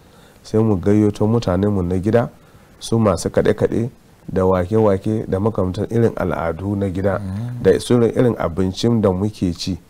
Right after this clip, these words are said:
Speaker 2: Mm.
Speaker 1: na gida, sai a taho da su.
Speaker 2: Wanda kila a nan bariki
Speaker 1: Wanda
Speaker 2: yara
Speaker 1: kila,
Speaker 2: ba sa
Speaker 1: a, ba za ka same shi ba, ba ka ma
Speaker 2: Eh.
Speaker 1: samu. Sai dai mu wanda
Speaker 2: Eh.
Speaker 1: suke Kano,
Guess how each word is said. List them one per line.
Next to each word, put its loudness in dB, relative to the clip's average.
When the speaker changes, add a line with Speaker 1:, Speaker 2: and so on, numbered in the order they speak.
Speaker 2:
Mm. -6
Speaker 1:
na 2
gida, 0
sai -2
a 0
taho -4
da -4
su. -10
Speaker 2:
Wanda 2
kila 2
a 0
nan 2
bariki 0
Speaker 1:
Wanda 6
Speaker 2:
yara 2
Speaker 1:
kila, 6
Speaker 2:
ba 4
sa 4
Speaker 1:
a, 4
ba 4
za 6
ka 4
same 2
shi -4
ba, 2
ba 4
ka 4
ma 4
Speaker 2:
Eh. 2
Speaker 1:
samu. 2
Sai 2
dai 4
mu 4
wanda 4
Speaker 2:
Eh. 2
Speaker 1:
suke 0
Kano, 4